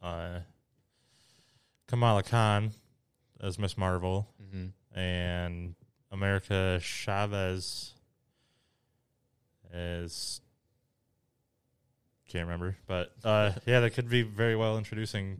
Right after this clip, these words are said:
Speaker 1: like, the Young Avengers.
Speaker 2: It wasn't until I read this, like, I know they, that they have, obviously Marvel has a plan going forward 'cause
Speaker 1: Maybe.
Speaker 2: their
Speaker 1: Who
Speaker 2: movies
Speaker 1: knows? M-, maybe they're like, "Oh, shit."
Speaker 2: It's worked, it's
Speaker 1: Uh,
Speaker 2: worked so well for D C. <laughs>
Speaker 1: like, "Oh, shit, uh,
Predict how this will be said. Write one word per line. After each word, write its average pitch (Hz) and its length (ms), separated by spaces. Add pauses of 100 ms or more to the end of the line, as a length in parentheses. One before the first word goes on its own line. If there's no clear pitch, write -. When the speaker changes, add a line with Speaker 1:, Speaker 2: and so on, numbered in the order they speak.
Speaker 1:
like, 98 140
the - 80
Young 95 180
Avengers. 92 520 (600)
Speaker 2:
It 117 160
wasn't 165 220
until 180 180
I 113 100
read 98 260
this, 104 280
like, 98 240
I 120 100
know 156 220
they, 139 360
that 104 240
they 101 200
have, 98 340 (580)
obviously 104 400
Marvel 95 300
has 92 240
a 98 60
plan 92 320
going 95 260
forward 95 480
'cause 98 240
Speaker 1:
Maybe. 131 460 (840)
Speaker 2:
their 165 140
Speaker 1:
Who - 80
Speaker 2:
movies 143 100
Speaker 1:
knows? 147 260
M-, 139 460
maybe 139 220
they're 131 100
like, 123 180
"Oh, 135 200
shit." 127 320 (420)
Speaker 2:
It's 123 80
worked, 117 140 (120)
it's 110 100
Speaker 1:
Uh, 113 40
Speaker 2:
worked 139 160
so 135 120
well 135 200
for 131 120
D 139 220
C. 170 280 (460)
<laughs> - 220
Speaker 1:
like, 104 200
"Oh, 127 160
shit, 123 300
uh, 107 260